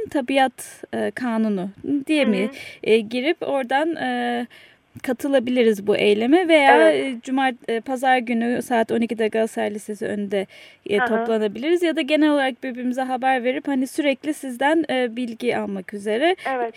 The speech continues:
Speaker 1: E,
Speaker 2: evet.
Speaker 1: Buğday Derneği de bu girişimin içinde.
Speaker 2: Evet,
Speaker 1: Buğday
Speaker 2: bir
Speaker 1: Derneği
Speaker 2: parçası.
Speaker 1: Evet,
Speaker 2: Hı hı.
Speaker 1: Buğday Derneği'nin web sitesinde de zaten biz ya da Açık Radyo'da da bu şekilde, e,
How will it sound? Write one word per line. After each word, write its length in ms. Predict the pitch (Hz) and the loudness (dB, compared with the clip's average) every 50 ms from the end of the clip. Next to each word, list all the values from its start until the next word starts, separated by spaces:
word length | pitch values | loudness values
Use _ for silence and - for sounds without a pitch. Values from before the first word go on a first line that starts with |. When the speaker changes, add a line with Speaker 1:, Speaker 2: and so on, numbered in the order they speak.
| - - - | -14 -6 -2
Speaker 1:
E, 80 | - 240 | 0 2
Speaker 2:
evet. 180 | 247 220 233 | 2 2 0
Speaker 1:
Buğday 380 | 247 262 233 285 269 277 277 240 | -4 0 4 6 6 6 6 6
Derneği 380 | 269 262 262 262 269 277 262 | 6 4 6 4 2 2 0
de 100 | 254 233 | -2 -4
bu 100 | 220 220 | -6 -6
girişimin 440 | 208 226 226 233 - - 240 233 226 | -4 -4 -4 -4 -4 -4 -2 -2 -2
içinde. 380 | - 226 - - 269 262 269 339 302 | -2 -4 -6 -6 -4 -2 -2 -2 0
Speaker 2:
Evet, 120 | 247 240 | 0 2
Speaker 1:
Buğday 220 | 233 - 269 269 247 | 2 2 2 2 2
Speaker 2:
bir 40 | 269 | 2
Speaker 1:
Derneği 360 | 254 247 240 226 240 269 - | 4 6 6 6 4 2 0
Speaker 2:
parçası. 320 | 233 220 - - - 233 - - - - _ | -4 -4 -4 -6 -10 -10 -10 -12 -16 -12 _
Speaker 1:
Evet, 240 | - 240 233 214 214 247 | -4 -2 0 -2 -2 -4
Speaker 2:
Hı 40 | |
hı. 220 | - - - - 220 | -8 -16 -20 -14 -12
Speaker 1:
Buğday 380 | 262 262 226 262 254 254 233 | -10 -4 0 2 2 2 2
Derneği'nin 460 | 247 247 240 240 240 240 240 240 240 240 | 0 -2 -2 -2 -2 -2 -2 -2 -2 -2
web 220 | 233 226 233 233 | -2 -2 -2 -4
sitesinde 520 | - - - 240 - - 240 226 226 214 | -4 -8 -10 -10 -6 -4 -2 -2 -2 0
de 160 | 214 196 190 196 | 0 -2 -2 -2
zaten 460 | 214 208 214 - 226 220 214 208 208 | -4 -6 -6 -6 -8 -6 -6 -6 -6
biz 160 | 214 202 - | -8 -6 -2
ya 220 | - 233 233 214 | 0 2 2 4
da 80 | 208 214 | 4 2
Açık 280 | 220 - - - - 254 | 0 0 -4 -6 -2 0
Radyo'da 420 | 233 214 202 202 190 196 196 208 | 0 2 2 2 0 0 0 -2
da 160 | 262 254 220 220 | -2 -4 -6 -8
bu 60 | 226 | -10
şekilde, 720 | - 240 220 - - 208 208 220 285 302 294 - 226 226 | -8 -8 -8 -8 -10 -12 -8 -6 -4 -4 -2 -2 -2 -2
e, 100 | 220 220 | -2 -4